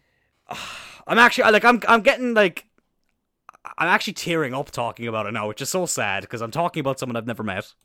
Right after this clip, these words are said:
But Ryan Dunn, like, he was the,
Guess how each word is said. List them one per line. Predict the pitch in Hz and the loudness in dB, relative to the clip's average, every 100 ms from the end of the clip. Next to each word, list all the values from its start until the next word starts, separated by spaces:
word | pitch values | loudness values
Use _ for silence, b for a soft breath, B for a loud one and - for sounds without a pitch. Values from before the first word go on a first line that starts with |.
| _ _ _ _ _ - | _ _ _ _ _ -16
But | - | -2
Ryan | 139 160 175 143 | 4 4 2 0
Dunn, | 123 92 - _ _ _ _ _ _ _ _ _ _ - | -2 -4 -12 _ _ _ _ _ _ _ _ _ _ -10
like, | 117 113 107 - _ _ | -4 -4 -4 -16 _ _
he | - 151 170 | -4 0 2
was | 170 160 143 - | 4 2 0 -4
the, | 139 131 127 117 | -4 -4 -6 -10